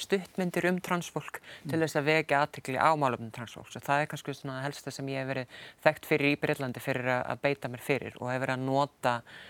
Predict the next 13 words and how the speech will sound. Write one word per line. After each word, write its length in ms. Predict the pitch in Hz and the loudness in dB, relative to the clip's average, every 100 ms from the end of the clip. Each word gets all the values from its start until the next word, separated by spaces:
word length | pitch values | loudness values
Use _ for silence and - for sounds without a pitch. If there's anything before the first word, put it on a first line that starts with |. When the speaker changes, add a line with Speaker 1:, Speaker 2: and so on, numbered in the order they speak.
| - | -14
Speaker 1:
stuttmyndir 800 | - - 151 - 147 135 - 135 - - - | -8 0 0 2 0 0 2 2 0 -14 -6
til 120 | 143 147 | 0 2
þess 200 | 139 131 | 2 0
að 60 | 139 | -4
einhvern 160 | 123 | -4
veginn 140 | 123 120 | -6 -2
vekja 300 | 127 - - | -4 0 0
athygli 280 | 120 123 127 | 0 -2 2
á 60 | 131 | 4
alls 140 | 131 - | 2 0
konar 180 | 120 123 | -4 -4
málefnum 280 | 113 107 120 | -6 -6 -6
á 80 | 123 | -4